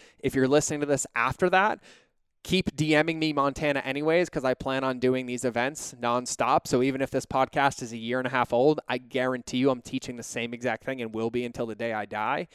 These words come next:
And so shoot me a D M and I will bring you to Montana. So that's what I got.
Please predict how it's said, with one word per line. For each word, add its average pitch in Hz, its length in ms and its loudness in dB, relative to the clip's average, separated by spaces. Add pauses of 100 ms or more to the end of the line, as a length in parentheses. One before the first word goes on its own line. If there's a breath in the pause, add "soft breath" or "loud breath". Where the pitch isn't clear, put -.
(360 loud breath)
And 131 120 -2
so 135 120 6
shoot 147 240 4
me 131 80 -2
a 131 60 0
D 123 180 -2
M 135 220 0
and 131 100 -4
I 123 60 2
will 120 120 0
bring 117 260 -8
you 117 100 -10
to 120 180 -6
Montana. 101 520 -10 (440 soft breath)
So - 300 4 (540)
that's - 180 -2
what 220 80 4
I 208 80 4
got. 135 240 2